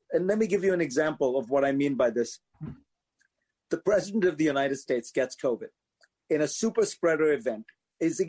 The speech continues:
which is exactly the kind of event that produces covid spread. As you know, this is not uniformly distributed. What happens is one person gets it,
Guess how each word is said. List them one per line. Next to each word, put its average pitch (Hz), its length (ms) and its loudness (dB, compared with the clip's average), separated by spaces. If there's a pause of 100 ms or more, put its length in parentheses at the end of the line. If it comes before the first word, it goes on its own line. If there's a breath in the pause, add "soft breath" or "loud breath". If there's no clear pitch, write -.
which 170 160 0
is 170 140 -2
exactly 214 720 -4
the 180 200 -4
kind 175 320 -2
of 151 120 -2
event 123 400 -2 (380)
that 156 180 0 (180)
produces 160 500 -2
covid 208 300 0
spread. 117 320 -2
As 156 160 -2
you 247 120 -2
know, 139 180 0
this 156 200 -4
is 165 120 -6
not 208 280 -2
uniformly 156 800 -2 (280)
distributed. 139 580 -2
What 131 160 0
happens 190 420 0
is 147 280 0 (400)
one 180 200 0
person 185 320 -2
gets 143 280 0
it, 147 160 0